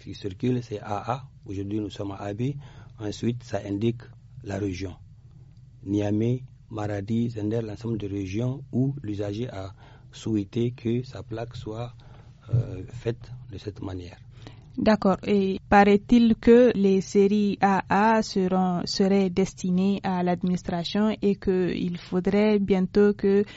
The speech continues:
Speaker 2: ceux qui ont déjà ces séries A A procèdent à un autre changement parce que ces A A seraient,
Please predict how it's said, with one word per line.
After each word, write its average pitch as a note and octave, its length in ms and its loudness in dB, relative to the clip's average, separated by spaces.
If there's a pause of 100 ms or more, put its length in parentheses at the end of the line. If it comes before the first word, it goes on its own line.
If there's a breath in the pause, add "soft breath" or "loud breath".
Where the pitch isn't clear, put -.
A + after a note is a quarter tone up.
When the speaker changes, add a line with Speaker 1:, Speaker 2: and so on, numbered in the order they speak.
(220 loud breath)
Speaker 2:
ceux A3+ 160 4
qui G#3+ 160 2
ont G3+ 100 6
déjà F#3 380 4
ces F3 160 -2
séries F3+ 380 -2
A F#3 440 0
A G3+ 60 -2
procèdent F#3+ 480 -2
à E3 180 -2
un G3 180 2
autre F3 340 -2
changement F3+ 600 0
parce F3 220 -4
que F#3 260 2
ces F3 320 -4
A F3+ 300 0
A F#3 60 -2
seraient, E3+ 580 -2